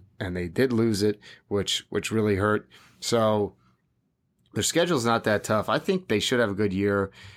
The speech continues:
but if they don't, I don't know. If, I think if they go eight and four or something like that, I still think Butch is gonna be feeling the heat a little bit, especially,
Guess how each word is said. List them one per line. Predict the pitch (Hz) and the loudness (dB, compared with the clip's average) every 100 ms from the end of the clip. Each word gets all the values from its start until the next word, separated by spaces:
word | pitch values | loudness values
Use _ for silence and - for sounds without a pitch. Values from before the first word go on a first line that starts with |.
| - _ _ | -20 _ _
but | 107 95 92 - - _ | -2 -2 -4 -14 -16 _
if | 107 - | -6 0
they | 160 | 0
don't, | 175 165 | 2 2
I | 135 | 2
don't | 180 | 2
know. | 185 113 | 2 0
If, | 85 - | -2 -6
I | - 156 | -4 -2
think | 202 185 | -2 -4
if | 185 | -2
they | 147 | 0
go | 117 135 110 | 2 2 4
eight | 107 123 | 2 0
and | 95 | -4
four | - 127 175 | -2 0 0
or | |
something | - 107 92 98 | 0 -2 -2 -4
like | 92 | -4
that, | 98 95 | -2 0
I | 101 | 0
still | 107 - 175 | 0 -2 -2
think | - 147 - - - - - - - - - - 107 - | 0 0 -2 -12 -18 -20 -20 -20 -20 -20 -16 -16 -16 -2
Butch | 123 - | 0 0
is | 98 | 0
gonna | 110 | 0
be | 101 | 0
feeling | 90 107 98 | 0 0 0
the | 87 | 0
heat | 98 | 0
a | 98 | -2
little | 92 92 | -4 -6
bit, | 90 | -6
especially, | 92 - 107 101 98 98 92 | -6 -2 0 0 0 0 -2